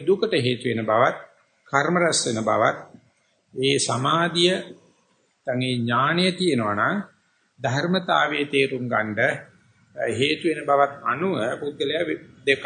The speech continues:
වෙනවා. සමහරු මේක ආලෝක පරණතා සමාධිය ඇති කරගන්න හේතුවක් කරගන්නවා. තව සමහරෙක් ඉසාත බැඳගෙන අඬනවා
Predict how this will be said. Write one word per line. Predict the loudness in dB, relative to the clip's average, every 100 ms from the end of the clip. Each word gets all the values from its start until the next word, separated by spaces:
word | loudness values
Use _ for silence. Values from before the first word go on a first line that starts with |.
| -4
වෙනවා. | -4 -14 -14 _ _ _ _ _
සමහරු | -4 0 4 4 4 2
මේක | 0 -2 0 0 2 0 -4 -18 _ _
ආලෝක | 0 2 4 2 2
පරණතා | 0 0 0 -2 0 0
සමාධිය | 0 -6 -4 -2 -2 0
ඇති | 0 -2
කරගන්න | -4 -2 -2 -2
හේතුවක් | 0 0 0 -4
කරගන්නවා. | -4 -10 -10 -14 -20 _ _ _ _ _
තව | -2 0
සමහරෙක් | 0 0 0 -2 -4
ඉසාත | -8 -4 -4 -4
බැඳගෙන | -4 -4 -6 -6
අඬනවා | -4 -2 0 0 0 0